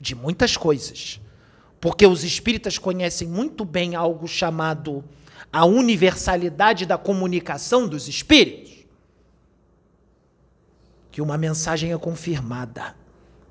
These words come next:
em vários outros médiuns, de vários lugares diferentes.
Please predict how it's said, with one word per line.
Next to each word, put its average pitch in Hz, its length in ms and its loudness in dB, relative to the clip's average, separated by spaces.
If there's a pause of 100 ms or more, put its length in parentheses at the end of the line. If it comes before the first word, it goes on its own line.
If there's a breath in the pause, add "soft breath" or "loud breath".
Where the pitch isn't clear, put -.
(140)
em 156 120 -4
vários 147 380 -2
outros 151 300 -6
médiuns, 85 580 -12 (220 loud breath)
de 135 140 -6
vários 147 340 -4
lugares 147 400 -6
diferentes. 110 1000 -8